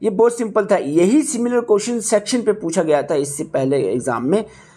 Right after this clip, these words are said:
अ, कि कौन सी सेक्शन जो है वो डील करती है यूटी of लद्दाख, या कौन सी सेक्शन, अ, या को-, सेक्शन थ्री किससे डील करती है, इस तरह से क्वेश्चन पूछा जा सकता है। आपको याद रखना है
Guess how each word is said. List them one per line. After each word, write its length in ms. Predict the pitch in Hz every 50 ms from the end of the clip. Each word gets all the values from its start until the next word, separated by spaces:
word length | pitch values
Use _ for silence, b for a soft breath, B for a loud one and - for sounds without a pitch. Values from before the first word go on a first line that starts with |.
| B B -
अ, 60 | 147
कि 140 | 143 143 175
कौन 300 | 175 165 202 226 240 247
सी 120 | - 262 247
सेक्शन 520 | - - 208 190 190 - - 233 233 226
जो 100 | 202 202
है 140 | 208 208 214
वो 140 | 208 208 196
डील 260 | 160 170 185 196 190
करती 280 | 190 190 185 190 196
है 60 | 196 196
यूटी 240 | 170 160 160 170
of 100 | 185 180
लद्दाख, 500 | 180 160 139 127 117 147 156 170 185 180 - 185
या 100 | 175 170
कौन 260 | 170 - 190 202 208
सी 100 | 185 190
सेक्शन, 420 | - - 185 170 - - 208 196 - b b b b b b b b b b -
अ, 40 | 151
या 260 | 156 156 170 196 202
को-, 220 | 196 196 180 175
सेक्शन 320 | - 196 190 190 - 226 196
थ्री 240 | - 190 202 226
किससे 280 | 202 - 208 196 - 202
डील 180 | 156 160 165 160
करती 280 | 175 165 - 147 185
है, 60 | 180
इस 120 | 185 180 -
तरह 120 | 185 170
से 100 | 165 175
क्वेश्चन 280 | 160 - 160 151 - 170
पूछा 300 | - - 143 139 147 120
जा 60 | 120
सकता 280 | 113 - - - - 160
है। 60 | 165
आपको 140 | 165 220 214
याद 180 | 208 208 202
रखना 240 | 190 196 208 208 226
है 120 | 262 262